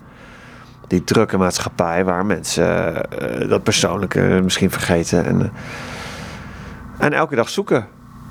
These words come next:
Waar is vandaag, waar zit vandaag onze vrijheid in? Hoe kunnen wij vandaag, eh, getuigen van dat andere?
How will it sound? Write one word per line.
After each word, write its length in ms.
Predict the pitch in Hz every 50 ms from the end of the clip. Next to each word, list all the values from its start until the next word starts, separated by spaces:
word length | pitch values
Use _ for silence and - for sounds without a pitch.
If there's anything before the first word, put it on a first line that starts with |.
| - - - -
Waar 380 | - 104 127 147 165 156 -
is 140 | 139 131 -
vandaag, 480 | - 123 117 123 123 131 135 - - -
waar 240 | 104 95 113 131
zit 160 | 127 131 120 -
vandaag 320 | - 113 117 120 123 -
onze 240 | - 107 101 - 98
vrijheid 400 | - 117 117 123 120 104 92 -
in? 220 | 90 85 85 85 87
Hoe 240 | 87 98 127 143
kunnen 280 | 143 - 131 117 113 110
wij 180 | 104 104 101 98
vandaag, 540 | - 98 95 104 104 107 107 101 - -
eh, 160 | - 87 87 87
getuigen 600 | 85 - - 95 - - 113 117 110 - - 87
van 200 | - - 87 82
dat 160 | 82 80 - -
andere? 360 | - 90 113 123 143 165